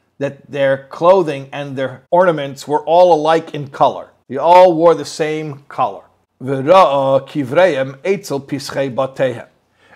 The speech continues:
and he saw how they had their graves next to their houses. Usually graves are in the cemetery on the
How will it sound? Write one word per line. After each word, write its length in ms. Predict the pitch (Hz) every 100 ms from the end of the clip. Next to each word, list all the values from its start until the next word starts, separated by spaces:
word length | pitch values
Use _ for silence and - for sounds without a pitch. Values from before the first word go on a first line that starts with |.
| -
and 60 |
he 60 | 131
saw 540 | - 196 196 151 135
how 200 | - 139
they 120 | 139 135
had 220 | 143 135
their 100 | 139
graves 540 | 123 147 170 143 120
next 300 | 131 131 -
to 80 | 135
their 320 | 113 113 98 _
houses. 600 | - 117 120 - - - - _ _
Usually 400 | 151 175 131 127
graves 440 | 117 143 135 117
are 280 | 113 117 110 -
in 160 | 120
the 240 | 110 107 98 _ _
cemetery 640 | - 156 147 139 110 104
on 140 | -
the 100 | 107